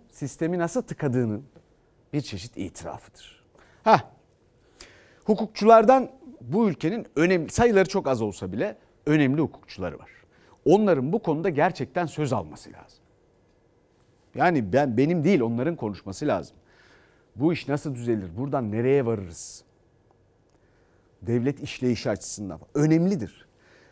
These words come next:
Hukukçular bilir anekdotları. Onlar uymasınlar. Yani birinci Ahmet döneminde on sekizinci yüzyılda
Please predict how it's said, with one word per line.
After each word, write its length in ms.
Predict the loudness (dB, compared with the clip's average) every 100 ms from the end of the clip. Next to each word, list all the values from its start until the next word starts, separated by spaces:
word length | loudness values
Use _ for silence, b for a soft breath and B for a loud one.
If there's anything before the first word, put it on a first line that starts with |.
| b
Hukukçular 640 | 2 2 0 4 6 8 8
bilir 480 | 6 6 2 -14 _ _ _ _ _ 0
anekdotları. 800 | 4 4 4 2 0 0 0 0 0
Onlar 280 | 2 6 6
uymasınlar. 680 | 6 4 2 0 -4 -2
Yani 420 | 2 4 4 0 -2 -14 b b b b b b _ _ _ _ _ -20 _ _ -20 _ _ _ -6
birinci 360 | -2 0 4
Ahmet 360 | 4 4 2 0
döneminde 340 | 0 0 0
on 100 | -2
sekizinci 500 | -2 -6 -6 -6 -6
yüzyılda 520 | -6 -8 -6 -2 -2